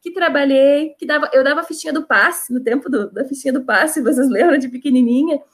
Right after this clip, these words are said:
E, ao mesmo tempo, existe um processo também,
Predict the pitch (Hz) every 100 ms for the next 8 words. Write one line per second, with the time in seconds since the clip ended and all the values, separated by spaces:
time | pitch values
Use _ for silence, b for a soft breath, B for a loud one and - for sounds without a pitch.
0 | b b b b _ 285 311 392 494 415
1 | 269 262 214 247 349 240 208 _ _ _
2 | _ _ _ _ 226 247 277 339 339 330
3 | 311 302 226 254 262 254 254 202 220 330
4 | 277